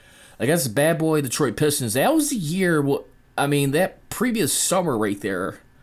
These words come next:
the Bulls actually finally s-, decided to start hitting up the weights. And the Pistons were still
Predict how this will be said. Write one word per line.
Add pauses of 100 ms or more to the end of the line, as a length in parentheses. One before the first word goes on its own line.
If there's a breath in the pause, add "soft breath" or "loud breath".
(440 soft breath)
the
Bulls
actually (320)
finally
s-,
decided
to
start
hitting
up
the
weights. (840 soft breath)
And
the
Pistons
were
still